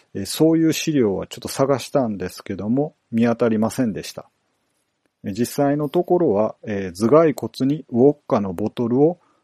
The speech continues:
押し込むというような方法だったようです。え、さらに、若い男性や子供、女性も標的にするようになりました。犠牲者のうちの十人は、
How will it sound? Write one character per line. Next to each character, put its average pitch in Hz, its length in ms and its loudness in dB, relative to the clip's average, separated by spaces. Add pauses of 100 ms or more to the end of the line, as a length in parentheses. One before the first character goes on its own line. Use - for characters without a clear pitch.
(120)
押 123 160 2
し - 60 -4
込 - 160 0
む 104 160 -4 (420)
と 139 120 0
い 156 120 0
う 156 140 2
よ 160 160 2
う 139 40 0
な 90 260 -6
方 113 220 -4
法 92 240 -8
だ 92 100 -6
っ - 120 -12
た 127 120 -4
よ 123 160 0
う - 40 -10
で - 120 -18
す。 - 320 -20 (1900)
え、 110 80 -6
さ 190 220 4
ら 160 120 6
に、 107 240 -2 (600)
若 147 320 4
い 113 80 4
男 113 240 0
性 110 240 0
や 101 140 -2
子 - 200 0
供、 104 340 0 (360)
女 107 180 -2
性 135 300 4
も 156 280 -4
標 131 300 4
的 127 280 -2
に 123 100 0
す - 180 -4
る 120 140 0
よ 123 160 0
う 143 60 -6
に 165 120 -6
な 107 120 0
り 92 100 -4
ま 90 140 -8
し - 120 -18
た。 - 180 -18 (1400)
犠 110 100 0
牲 185 240 6
者 123 160 -2
の 98 160 -4
う 101 80 -6
ち - 140 -8
の 101 180 -4
十 131 280 0
人 87 300 -8
は、 104 220 -10